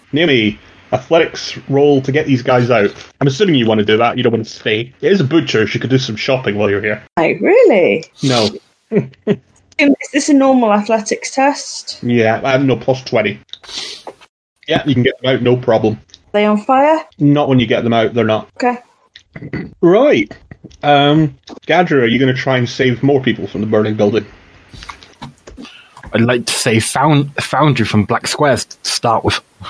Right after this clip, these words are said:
Speaker 1: You'd like to what, sorry?
Speaker 3: Uh, Foundry keep, the fire effects keep messing up.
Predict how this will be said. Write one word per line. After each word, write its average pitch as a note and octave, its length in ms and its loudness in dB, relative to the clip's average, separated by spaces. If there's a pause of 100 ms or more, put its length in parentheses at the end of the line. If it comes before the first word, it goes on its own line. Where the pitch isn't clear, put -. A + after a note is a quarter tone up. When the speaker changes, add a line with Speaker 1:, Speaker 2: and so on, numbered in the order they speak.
(300)
Speaker 1:
You'd B2+ 100 -2
like C#3 140 0
to B2+ 100 -6
what, B2+ 200 0
sorry? B3 240 2 (540)
Speaker 3:
Uh, C3+ 180 2
Foundry B2 460 -2
keep, - 300 -4 (180)
the B2+ 140 0
fire A#2+ 380 -2
effects - 480 -8 (320)
keep - 180 -2
messing A2 300 -2
up. - 180 -2